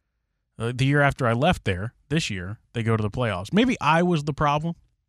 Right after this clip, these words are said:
But either way, I thought as, as I watched Joe Burrow get carted off, "Why do I do this? What is the point?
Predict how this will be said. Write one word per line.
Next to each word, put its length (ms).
But 120
either 180
way, 360
I 120
thought 320
as, 200
as 160
I 60
watched 380
Joe 160
Burrow 260
get 180
carted 320
off, 380
"Why 140
do 100
I 80
do 180
this? 380
What 160
is 80
the 100
point? 300